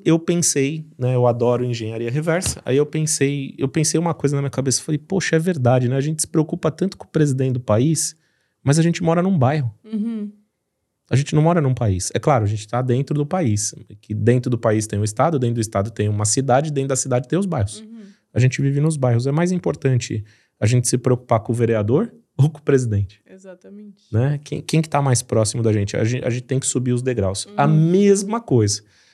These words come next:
Speaker 1: A gente vive nos dias, a gente não vive nos anos.
Speaker 2: Uhum.
Speaker 1: É lógico que a gente passa pelo ano, mas o dia a dia,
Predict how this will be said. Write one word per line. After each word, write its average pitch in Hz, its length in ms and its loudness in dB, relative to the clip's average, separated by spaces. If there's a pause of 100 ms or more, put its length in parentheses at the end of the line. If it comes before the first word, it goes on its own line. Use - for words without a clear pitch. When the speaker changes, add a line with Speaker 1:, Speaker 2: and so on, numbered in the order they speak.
Speaker 1:
A 110 60 2
gente 139 280 2
vive 147 200 -2
nos 156 240 2
dias, 120 380 2
a 120 60 -2
gente 123 260 -6
não 135 100 -2
vive 160 200 0
nos 127 200 2
anos. 95 380 0
Speaker 2:
Uhum. 208 300 -18 (120)
Speaker 1:
É 131 80 2
lógico 143 500 4
que - 140 -2
a 120 40 6
gente 123 200 -2
passa 143 540 0
pelo 117 300 4
ano, 107 180 0
mas 127 300 0
o 139 80 0
dia 135 360 2
a 127 40 4
dia, 113 520 0